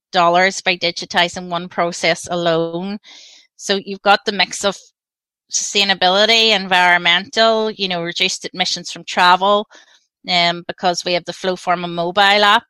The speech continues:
and a lot of construction companies use that, and they can use it remotely on site. They're not having to travel and bring paper back to headquarters. So those journeys are cut down because they're able to actually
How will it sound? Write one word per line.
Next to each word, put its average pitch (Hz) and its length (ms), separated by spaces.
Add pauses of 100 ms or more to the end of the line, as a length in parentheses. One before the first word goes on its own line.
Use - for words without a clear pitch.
(120)
and 180 380
a 185 60
lot 175 320
of 180 160
construction 185 600
companies 185 680
use 190 340
that, 185 420 (960)
and 180 220
they 180 140
can 180 240
use 175 380
it 190 140
remotely 180 720 (400)
on 175 220
site. 180 360
They're 190 100
not 175 160
having 180 300
to 175 100
travel 175 440
and 175 120
bring 175 240
paper 180 420
back 156 260
to 190 80
headquarters. 196 680
So 196 140
those 226 300
journeys 180 520
are 190 60
cut - 300
down 175 540
because 202 240
they're 175 220
able 185 320
to 180 80
actually 175 500